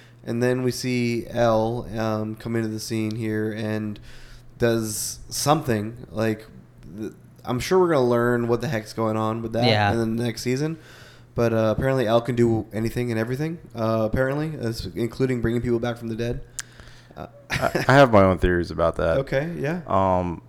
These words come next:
Speaker 3: I think Max is actually gone.
Speaker 1: I do
Speaker 3: Um,
Speaker 1: too. I think
Speaker 3: I,
Speaker 1: she is gone too.
Speaker 3: I, I think Elle is somehow, like, in sync, like, within, like, a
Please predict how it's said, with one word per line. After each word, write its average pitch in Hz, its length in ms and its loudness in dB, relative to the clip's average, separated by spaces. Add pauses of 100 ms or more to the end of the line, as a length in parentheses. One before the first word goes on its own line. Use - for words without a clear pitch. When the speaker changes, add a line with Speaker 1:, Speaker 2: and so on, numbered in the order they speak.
(120)
Speaker 3:
I 104 120 6
think 104 260 2
Max 92 500 4
is 87 640 0 (320)
actually 87 440 4
gone. 80 440 -4 (800)
Speaker 1:
I 92 260 4
do 160 100 8
Speaker 3:
Um, - 40 2
Speaker 1:
too. 113 280 0 (120)
I 113 140 0
think 127 160 4
Speaker 3:
I, - 40 -8
Speaker 1:
she 131 100 0
is 120 120 0
gone 104 220 -4
too. 104 180 -8
Speaker 3:
I, 57 300 -4
I - 20 2
think 101 340 -2 (120)
Elle 98 640 4
is 92 460 -2
somehow, 92 580 -2
like, 85 240 -2 (120)
in 95 280 -4
sync, - 600 -8 (680)
like, 87 360 -6 (220)
within, 90 380 -4
like, 85 280 -6
a 76 500 -6